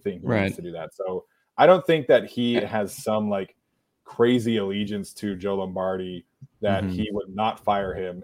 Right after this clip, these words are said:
Speaker 1: if he thinks that he's a legitimate
Speaker 2: Yeah.
Speaker 1: problem. So that's where I'm at with that thing. I think he would fire Joe Lombardi if the offense is, continues to be a problem at this point.
Speaker 2: Yeah, and I think it's a,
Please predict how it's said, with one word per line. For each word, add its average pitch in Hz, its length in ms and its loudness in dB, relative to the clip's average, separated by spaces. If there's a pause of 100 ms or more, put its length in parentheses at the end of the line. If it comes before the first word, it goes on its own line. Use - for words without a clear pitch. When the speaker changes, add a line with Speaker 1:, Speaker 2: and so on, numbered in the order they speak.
Speaker 1:
if 120 200 0
he 110 180 -4
thinks 104 260 -4
that 87 160 -8
he's 98 280 -2
a 92 80 -4
legitimate 90 380 -4
Speaker 2:
Yeah. 147 60 -2
Speaker 1:
problem. 87 440 0
So 87 340 -6 (460)
that's 156 260 8
where 151 120 8
I'm 127 180 6
at 117 140 0
with 107 80 -4
that 107 220 0
thing. 110 260 -2
I 120 160 0
think 123 220 -2
he 110 180 -2
would 104 300 0
fire 104 260 2
Joe 98 180 -4
Lombardi 95 640 -4
if 101 260 -8
the 101 180 -4
offense 92 440 -6
is, 92 160 -10
continues 104 540 -2
to - 60 -2
be 90 120 -6
a - 60 -4
problem 87 360 -4
at 69 120 -6
this 80 140 -14
point. - 220 -16 (520)
Speaker 2:
Yeah, 110 400 8
and 117 100 6
I 120 80 6
think 135 200 4
it's - 160 -2
a, 104 60 2